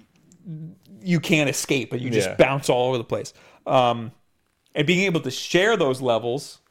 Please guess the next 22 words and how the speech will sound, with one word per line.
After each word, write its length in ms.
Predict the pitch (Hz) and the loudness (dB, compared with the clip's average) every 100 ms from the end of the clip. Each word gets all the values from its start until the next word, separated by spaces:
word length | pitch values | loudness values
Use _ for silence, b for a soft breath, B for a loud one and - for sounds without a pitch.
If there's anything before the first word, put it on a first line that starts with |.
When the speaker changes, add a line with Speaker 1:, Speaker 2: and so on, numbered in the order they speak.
| _ 156 | _ 0
Speaker 1:
you're 140 | 156 | 0
sharing 720 | - - 156 156 151 139 135 | 0 2 4 4 2 0 -4
game 320 | 135 151 147 | -2 -2 0
modes, 260 | 123 104 104 | -2 -2 -4
basically. 340 | 107 110 - 147 | -10 -6 2 4
It's 100 | 131 | 6
Speaker 2:
Yeah. 80 | |
Speaker 1:
really 200 | 190 160 139 | 4 4 0
cool. 240 | 120 107 | -4 -4
It's 80 | 127 | -2
a 60 | |
really 160 | 131 226 | 4 4
Speaker 2:
Yeah, 180 | 143 98 | 4 2
Speaker 1:
cool 100 | 143 | 2
Speaker 2:
no, 100 | 165 | 4
I 100 | 117 | 4
think 160 | 147 139 | 0 -6
that's 140 | 120 | -6
a 40 | 110 | -2
good 140 | 110 | 0
idea. 80 | 95 | 2
Speaker 1:
thing. 280 | 113 98 | -2 -4